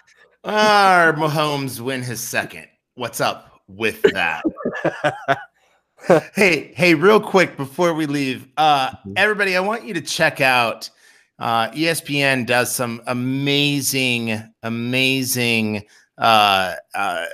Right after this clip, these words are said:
Speaker 1: short films. I know everybody thinks of E S P N as, you know, the, the, the sports channel and yada, yada, yada. But, uh,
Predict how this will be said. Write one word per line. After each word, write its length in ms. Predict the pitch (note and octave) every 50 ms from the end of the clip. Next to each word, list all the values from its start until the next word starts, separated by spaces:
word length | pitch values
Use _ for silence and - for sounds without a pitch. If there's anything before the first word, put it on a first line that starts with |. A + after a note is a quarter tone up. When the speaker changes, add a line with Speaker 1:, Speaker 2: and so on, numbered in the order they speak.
| - F2
Speaker 1:
short 340 | - - - D3 C3+ C3+ C3+
films. 560 | - A#2+ A2 F#2 E2 D#2+ D2+ _ - - - B2
I 60 | A#2+
know 160 | A#2 A#2+ B2+
everybody 340 | B2+ B2+ B2+ A#2 B2 A#2 A#2
thinks 380 | A2 - C3 B2 A2+ A2 -
of 160 | A#2+ A2+ G#2+ A2
E 180 | F#2+ B2 A#2+ A#2
S 180 | A2+ - -
P 220 | - - B2 A#2 A2+
N 340 | A2+ A2 A2 G#2+ G#2+ G#2+ E2
as, 680 | D#2 G2+ G2+ G#2 G2+ G#2 G#2 G2+ G2+ G2+ G2 F#2 - - _ - - - _ _ _
you 80 | - A2+
know, 300 | A2+ G#2+ G#2 G2+ G2+ G2+
the, 200 | G2+ G2 G2+ - F#2
the, 200 | G2 G2+ G2+ - _
the 60 | - G2+
sports 340 | - - B2 A2+ A2 -
channel 460 | - - - A#2 A2+ G#2+ A2 G#2+ G#2+ G2+
and 380 | F#2+ F2+ F#2 F#2+ F#2 F2+ F2+
yada, 200 | G#2 F#2+ G2 G2+
yada, 220 | G2 F#2+ F#2 F#2+ F#2+
yada. 360 | F#2+ F#2+ F#2 F#2 F#2 F2+ - - - - - - - _ _ -
But, 360 | B2 B2 A#2 G#2+ A2 - -
uh, 340 | A#2+ A#2 A2 G#2 G2+ G2